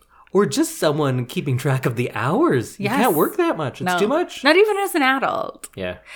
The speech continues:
Speaker 2: And you can't leave someone, like, tied to a bed like that, 'cause, yeah, it's bad for your circulation.
Speaker 1: But then we go back to the real world, and Joey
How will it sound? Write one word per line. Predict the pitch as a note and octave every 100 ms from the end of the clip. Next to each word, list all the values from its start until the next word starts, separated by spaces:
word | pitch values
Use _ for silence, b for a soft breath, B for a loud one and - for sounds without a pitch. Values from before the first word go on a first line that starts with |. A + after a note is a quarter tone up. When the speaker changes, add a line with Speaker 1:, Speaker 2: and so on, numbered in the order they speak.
| B
Speaker 2:
And | - D4
you | D#4+
can't | D4+ E4 D4+
leave | C4 C4+
someone, | C#4 B3 A3+
like, | G3+ F#3+
tied | - - F#3+ G#3+ G#3
to | G3+ F#3+
a |
bed | F3 F#3 E3+
like | D#3 -
that, | C#3 - - -
'cause, | - F#3 F3
yeah, | F3 D#3 D#3+ E3 _ _ -
it's | F#3 -
bad | F#3 F3 E3
for | F3
your | D#3 D3+ D3+ _ _ _ _ E3+ - -
circulation. | F3 F3 F3 F#3 E3 - - - F#3 b b b b b _
Speaker 1:
But | F#3+
then | A#3 A3
we | G#3
go | F#3 F3+
back | D3+ C#3+ C#3
to | - C#3+ C3+ B2
the | B2
real | B2 A#3 A3 F3
world, | E3 E3+ E3+ E3 D#3+ B B _ -
and | C#3+ C3+ B2+ B2+ _ _ -
Joey | - G#3 G3 F3+ F#3 F3+